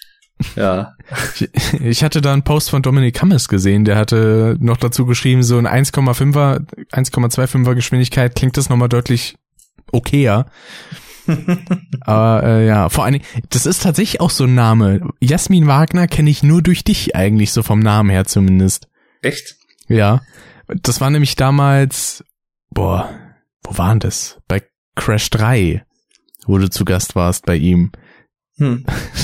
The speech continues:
Speaker 2: Da hatte er irgendwie gerade das, äh, Road Crash Level gespielt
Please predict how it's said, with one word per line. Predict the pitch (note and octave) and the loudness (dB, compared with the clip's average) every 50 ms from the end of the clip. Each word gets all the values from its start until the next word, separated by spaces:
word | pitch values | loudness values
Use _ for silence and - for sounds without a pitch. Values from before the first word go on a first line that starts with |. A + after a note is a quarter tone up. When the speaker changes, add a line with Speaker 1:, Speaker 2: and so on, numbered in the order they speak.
| - - - - | -10 -10 -6 -2
Speaker 2:
Da | A#2+ A#2 B2 | 0 0 2
hatte | B2+ B2+ B2+ | 2 2 0
er | G#2+ A2+ B2 C3 | 2 2 2 2
irgendwie | C3+ C3+ C3 B2+ A#2+ | 2 2 2 2 0
gerade | A#2 A#2 A#2 B2 B2+ B2+ A#2+ A2+ A2+ G#2+ | 0 0 0 2 2 2 2 2 0 0
das, | A#2+ A#2 A2+ - - - | 0 0 0 0 -2 0
äh, | G#2 G#2+ | 0 2
Road | G#2 G2+ G#2 A2 C#3+ - | 2 2 2 2 0 -2
Crash | - - - F3 E3 E3 - - | -4 -4 -2 0 0 0 0 0
Level | E3 E3 E3 E3+ F3 | 0 0 2 2 0
gespielt | E3+ E3 - - - F3 F3+ F3+ F#3 - | 0 -2 -2 0 0 2 2 2 0 -4